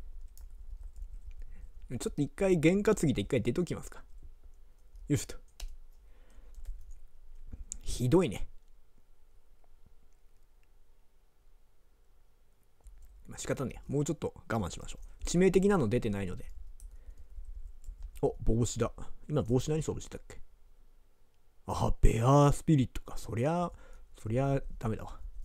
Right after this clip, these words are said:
ベアースピリットの方がいい。よいしょよいしょ。あー、いいね、いいね。お金になるね。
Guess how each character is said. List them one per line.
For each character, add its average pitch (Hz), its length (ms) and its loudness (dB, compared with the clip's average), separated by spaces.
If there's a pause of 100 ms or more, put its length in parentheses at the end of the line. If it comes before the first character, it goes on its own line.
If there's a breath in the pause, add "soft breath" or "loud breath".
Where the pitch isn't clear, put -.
(1500)
ベ 107 160 0
ア 104 60 0
ー 104 40 -2
ス - 120 -10
ピ 110 80 -2
リ 95 80 -2
ッ - 100 -8
ト 85 80 -6
の 80 60 -6
方 92 160 -6
が 120 140 -4
い - 160 -8 (4000)
い。 101 40 -10
よ 92 80 -8
い - 20 -14
し - 120 -12
ょ - 20 -16
よ - 40 -14
い - 40 -14
し - 120 -10
ょ。 - 40 -10 (540)
あ 101 340 -4
ー、 107 40 -2
い 110 100 -2
い 98 40 -4
ね、 80 100 -6
い 95 100 -8
い - 20 -10
ね。 - 160 -14
お 101 140 -10
金 117 280 0
に 110 60 0
な 113 100 0
る 92 100 -4
ね。 - 180 -10